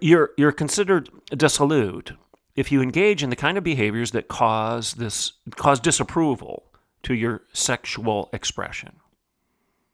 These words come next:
You're indifferent to moral restraints. What's debauched mean? Indulging in or characterized by sensual pleasures to a degree perceived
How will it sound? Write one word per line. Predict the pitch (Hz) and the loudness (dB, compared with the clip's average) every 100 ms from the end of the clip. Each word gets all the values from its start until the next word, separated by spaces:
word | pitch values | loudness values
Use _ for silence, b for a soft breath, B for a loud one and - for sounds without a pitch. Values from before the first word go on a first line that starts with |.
| _ _ _ _ _ _ | _ _ _ _ _ _
You're | 143 | 0
indifferent | 143 131 165 131 - | 2 4 2 0 -6
to | 113 | -2
moral | 113 107 | 2 2
restraints. | 95 98 - 87 - - - - _ _ _ _ _ _ _ _ _ _ _ _ _ _ _ _ _ _ _ _ _ | 0 -4 -8 -12 -18 -14 -14 -14 _ _ _ _ _ _ _ _ _ _ _ _ _ _ _ _ _ _ _ _ _
What's | 131 - | -2 0
debauched | 135 156 208 214 - | 0 6 8 6 0
mean? | 110 95 - | -6 -10 -8
Indulging | 117 139 123 120 147 147 | -4 4 4 4 -2 -4
in | 131 131 180 | -2 -2 2
or | 196 127 | 2 2
characterized | - 131 - 147 131 185 | 4 4 6 4 6 4
by | 131 | 2
sensual | 135 - 117 147 | 2 -2 0 -2
pleasures | 151 - 87 104 165 196 - | -2 -4 -4 -4 -6 -6 0
to | 214 | 0
a | |
degree | 220 190 196 202 | 0 0 0 0
perceived | 202 196 202 233 247 220 | -2 -2 -4 -4 -4 -8